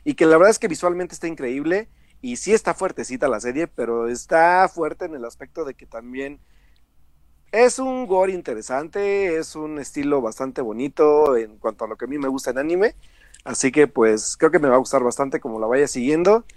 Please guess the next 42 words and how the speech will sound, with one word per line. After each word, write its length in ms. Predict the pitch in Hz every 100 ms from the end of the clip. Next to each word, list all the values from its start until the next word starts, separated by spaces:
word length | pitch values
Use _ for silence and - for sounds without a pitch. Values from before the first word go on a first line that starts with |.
| - - _
y 120 | 107
pues 380 | - 104 107 107
venga, 260 | 147 170 143
o 40 |
sea, 100 | 139 120
la 60 |
verdad 140 | 123 143
es 80 |
que 160 | - 135 110
igual, 380 | 110 120 120 110
aquellos 320 | 107 139 143
que 100 | 127 104 107
apenas 280 | 135 139
la 60 | 123
van 120 | 127
a 60 | 135
ver, 140 | 143 143
pues 140 | 110 - -
vamos 240 | 127 143
a 40 | 139
verla 200 | 143 131
juntos, 420 | 147 165 214 220
porque 260 | 131 -
yo 80 | 113
nada 80 | 123
más 160 | 120 113
vi 120 | 120
dos 140 | 117
capítulos, 380 | - 117 139 135
pero 260 | - - - _ _ _
sí, 220 | - 147
sí 80 | 160
me 60 | 175
gustó 200 | 127 139
bastante 380 | 131 131 147 123
lo, 180 | 113 -
lo, 260 | 117 107
lo 120 | 113 110
que 120 | 117
vi 120 | 123
al 140 | 113 110
inicio. 320 | 107 -